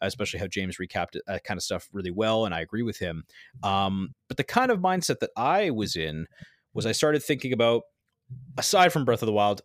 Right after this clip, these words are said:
my favorite Zelda game of all time, which is Wind Waker. And when I first played that as a kid, it was, like, technically speaking,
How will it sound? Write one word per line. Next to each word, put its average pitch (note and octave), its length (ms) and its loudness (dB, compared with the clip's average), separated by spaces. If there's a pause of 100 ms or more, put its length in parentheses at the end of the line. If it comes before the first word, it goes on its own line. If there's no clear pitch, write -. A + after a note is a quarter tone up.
my B2+ 340 2
favorite A2 260 2
Zelda G2+ 240 0
game F2+ 200 -4
of F2 60 -6
all E2 120 0
time, E2 280 -6
which D#2 140 -8
is F#2 120 -8
Wind C#3+ 160 0
Waker. - 320 -6 (880)
And G#2 380 -4 (520)
when G#2+ 120 -2
I A#2 100 2
first E3 240 2
played D3 180 4
that B2 80 2
as G#2+ 180 0
a G#2+ 60 -6
kid, A#2+ 640 2 (520)
it C#3+ 220 -2
was, D#3 200 -2 (220)
like, E3+ 160 2 (120)
technically - 600 0
speaking, D#3 600 -2